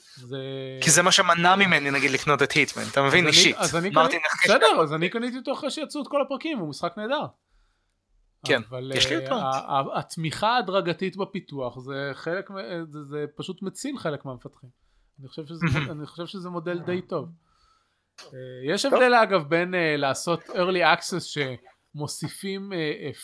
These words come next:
Speaker 1: פיצ'רים לאורך זמן, שזה, אה,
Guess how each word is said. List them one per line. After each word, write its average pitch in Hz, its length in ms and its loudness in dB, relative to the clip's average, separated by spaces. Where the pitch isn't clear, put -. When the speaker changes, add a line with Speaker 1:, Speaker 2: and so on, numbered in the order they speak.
Speaker 1:
פיצ'רים 302 600 -4
לאורך 269 340 -2
זמן, 254 320 -2
שזה, 147 380 -6
אה, 151 180 -2